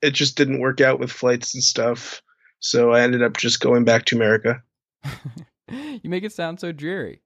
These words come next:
Speaker 2: Thank, uh, you
Speaker 1: I, I mean, it's pretty dreary. It's been pretty dreary in New York the past couple of weeks, but I think finally it's at least not nine degrees anymore. And that's really where I didn't want to be. So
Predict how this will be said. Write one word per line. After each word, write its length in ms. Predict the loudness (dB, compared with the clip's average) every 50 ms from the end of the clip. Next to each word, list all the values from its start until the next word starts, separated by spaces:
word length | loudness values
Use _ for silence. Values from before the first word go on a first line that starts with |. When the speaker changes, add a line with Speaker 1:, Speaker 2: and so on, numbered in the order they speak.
| _ _ _ _ -10
Speaker 2:
Thank, 220 | -10 -10 -8 -10
uh, 240 | -10 -10 -10 -10 -10 -12
you 120 | -16 -14 -4 2
Speaker 1:
I, 220 | 4 4 4 4 4
I 80 | 6 6
mean, 260 | 8 8 8 6 6
it's 160 | 4 2 0
pretty 240 | -2 -2 0 0 0
dreary. 360 | 0 0 2 2 4 4 2
It's 100 | 0 0
been 160 | -4 -6 -6
pretty 300 | -8 -8 -6 -4 -4 -4
dreary 400 | -4 0 2 4 6 6 6 6
in 80 | 4 2
New 60 | 0
York 260 | 0 0 -2 -2 -4
the 100 | -6 -6
past 260 | 0 0 2 2 0 -2
couple 300 | -4 -8 -10 -10 -10 -8
of 80 | -6
weeks, 380 | -6 -6 -6 -6 -6 -10 -10 -6
but 340 | -4 -2 -2 -2 -2 -4 -10 _ _
I 100 | -6 -2
think 160 | 0 0 0 0
finally 540 | 0 2 4 4 6 6 6 6 4 2
it's 180 | 2 0 0 0
at 160 | 0 2 4
least 260 | 4 4 4 4 4
not 280 | 4 4 4 2 0 -2
nine 300 | -4 -2 0 0 0 0
degrees 380 | -2 -4 -4 -4 -4 -4 -4 -6
anymore. 420 | -8 -8 -8 -10 -10 -12 -12 -12 -8
And 80 | -2 2
that's 300 | 4 4 4 2 2 4
really 300 | 4 6 6 6 4 2 0 0
where 220 | 2 4 4 4
I 80 | 4 2
didn't 240 | 0 -2 -4 -4 -6
want 140 | -6 -6
to 40 | -8
be. 160 | -10 -12 -10
So 360 | -6 -4 -2 -2 -2 -4 -8